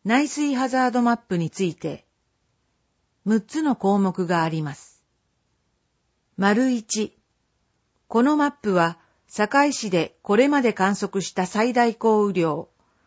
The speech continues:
平成二十年九月五日、時間雨量九十三ミリメートルと同様の雨が堺市全域に降った場合の内水氾濫を想定したものです。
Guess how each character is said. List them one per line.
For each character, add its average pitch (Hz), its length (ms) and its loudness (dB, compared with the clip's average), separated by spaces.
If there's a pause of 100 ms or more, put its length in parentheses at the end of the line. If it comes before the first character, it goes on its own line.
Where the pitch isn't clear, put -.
(420)
平 277 180 2
成 277 280 2
二 254 120 2
十 208 220 0
年 156 300 -4 (200)
九 277 160 -6
月 233 320 -2
五 - 300 -8
日、 - 260 -4 (160)
時 180 160 -6
間 247 300 0
雨 226 80 -2
量 160 280 -2 (280)
九 285 220 2
十 196 220 0
三 226 260 0
ミ 240 140 0
リ 233 80 0
メ 226 160 2
ー 196 40 -2
ト 185 120 -2
ル 165 100 -4
と 160 160 -4
同 180 260 2
様 220 220 2
の 202 160 0
雨 185 180 -2
が 151 240 -4 (220)
堺 277 420 2
市 196 220 -6
全 247 300 4
域 247 200 -4
に 240 140 0
降 240 80 -2
っ - 40 -6
た 190 200 -4
場 170 220 2
合 175 80 0 (100)
の 175 260 -4 (120)
内 220 240 0
水 277 260 -4
氾 240 220 0
濫 180 240 0
を 156 120 -2
想 180 240 -2
定 185 260 -2
し - 100 -12
た 175 100 -2
も 170 120 -4
の 160 120 -4
で 135 140 -10
す。 - 260 -20